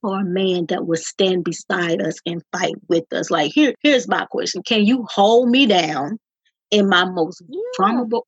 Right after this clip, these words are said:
Speaker 1: vulnerable moment and still treat me like queen? Can I
Speaker 2: Yeah.
Speaker 1: hold him down at his lowest point, broken and confused, and still treat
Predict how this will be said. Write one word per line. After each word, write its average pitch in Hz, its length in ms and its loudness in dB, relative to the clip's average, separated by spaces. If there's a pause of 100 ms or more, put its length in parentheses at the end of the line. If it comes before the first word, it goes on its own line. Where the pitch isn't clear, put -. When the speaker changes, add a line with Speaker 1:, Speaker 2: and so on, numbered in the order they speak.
Speaker 1:
vulnerable 226 460 0
moment 165 480 -2 (440)
and 175 140 -2
still 208 560 0
treat - 280 -2
me 185 140 -4
like 160 240 -6
queen? 160 240 -10 (540)
Can 214 220 0
I 233 140 2
Speaker 2:
Yeah. 226 60 0 (100)
Speaker 1:
hold 214 340 0
him 269 320 2
down 180 520 -2 (120)
at 208 120 -2
his 185 300 0
lowest 202 680 -2
point, 180 400 -4 (580)
broken 240 440 0
and 247 160 2
confused, 190 640 -2 (260)
and 190 140 -2
still 180 460 0
treat - 400 -2